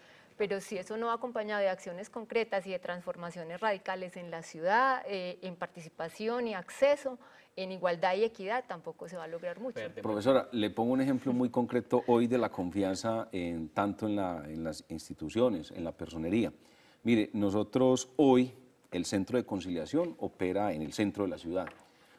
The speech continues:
Speaker 3: Hoy la comunidad de San Antonio de Prado nos está pidiendo que llevemos conciliadores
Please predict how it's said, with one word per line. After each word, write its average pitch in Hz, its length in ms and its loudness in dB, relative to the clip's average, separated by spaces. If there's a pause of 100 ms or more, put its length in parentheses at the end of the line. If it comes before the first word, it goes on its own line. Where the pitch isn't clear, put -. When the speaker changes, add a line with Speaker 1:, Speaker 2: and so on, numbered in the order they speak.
(420)
Speaker 3:
Hoy 160 320 8
la 110 240 2
comunidad 107 540 2
de 127 100 0
San 117 120 -4
Antonio 107 360 -2
de 101 80 -2
Prado 123 340 2
nos 98 140 -4
está 95 260 -8
pidiendo 110 500 -2
que 95 100 -10
llevemos 92 360 -4
conciliadores 101 1040 2